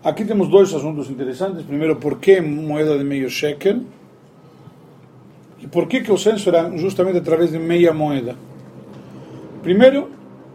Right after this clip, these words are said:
dizem nossos sábios, Deus estabeleceu para contar o povo de Israel era através do meio shekel.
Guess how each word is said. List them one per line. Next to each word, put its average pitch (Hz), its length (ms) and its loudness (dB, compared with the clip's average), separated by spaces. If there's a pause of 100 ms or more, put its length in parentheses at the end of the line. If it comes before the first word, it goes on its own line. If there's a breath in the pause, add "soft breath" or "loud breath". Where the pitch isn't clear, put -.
(260)
dizem 175 320 -4
nossos 165 280 -6
sábios, 180 340 0
Deus 170 220 0
estabeleceu 165 640 0
para 170 180 0
contar 160 400 0
o 147 60 -2
povo 160 260 -2
de 139 80 -2
Israel 147 360 2
era 165 100 2
através 160 480 0
do 165 100 -6
meio 160 300 -4
shekel. 131 380 -8